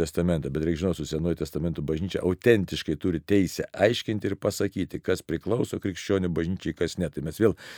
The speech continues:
sakysim, susiduriam mūsų laikais su kokiais įdomiais tokiais fenomenais. Žmogus nori būt krikščionimi, bet jisai sako, štai Senajam Testamente tas ir tas ir tas besąlygiškai pa-, parašyta ir reikia a-, ak-,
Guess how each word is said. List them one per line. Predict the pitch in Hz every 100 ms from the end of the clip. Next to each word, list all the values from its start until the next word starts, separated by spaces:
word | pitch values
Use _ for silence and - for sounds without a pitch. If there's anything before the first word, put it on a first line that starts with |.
| - -
sakysim, | 87 85 80
susiduriam | 87 104 90 87
mūsų | 95 - 85
laikais | 82 92
su | 82
kokiais | 87 87 87 80
įdomiais | 80 85 87
tokiais | 85 85 -
fenomenais. | 101 98 104 104 76 65 - _ - - - _ -
Žmogus | 80 107 110 101
nori | 107 95
būt | 90 90
krikščionimi, | 90 - - 147 147 139
bet | 95 95 95
jisai | 101
sako, | - 101 85 76
štai | 71 - 139 101 98 92 - - - -
Senajam | - 104 135 139 120
Testamente | 117 - 110 110 113 113
tas | 113 113 110
ir |
tas | 92 107 98
ir | 90
tas | 95
besąlygiškai | 85 90 95 90 87 78 87
pa-, | - 82 73 76
parašyta | 78 80 73 131 135 110
ir | - 95
reikia | 87 104 - -
a-, | 80 -
ak-, | 82